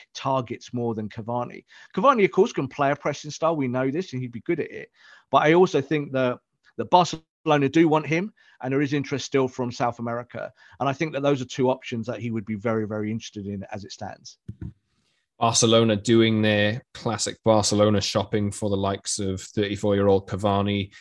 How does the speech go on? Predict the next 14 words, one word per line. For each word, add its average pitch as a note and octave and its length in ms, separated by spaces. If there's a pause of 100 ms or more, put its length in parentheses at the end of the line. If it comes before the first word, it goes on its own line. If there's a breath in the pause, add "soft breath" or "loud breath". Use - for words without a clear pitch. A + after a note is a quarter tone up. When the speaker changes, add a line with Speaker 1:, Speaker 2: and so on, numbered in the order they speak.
(240 loud breath)
Speaker 2:
Pierre-Emerick G#2 920
Aubameyang, G2+ 640
who G2+ 140
has F#2+ 140
just - 220
been G2 120
stripped - 420
of F#2 80
the G2 120
Arsenal G2 400
captaincy. G2 920
They G2+ 80
already G2 360
have G2+ 360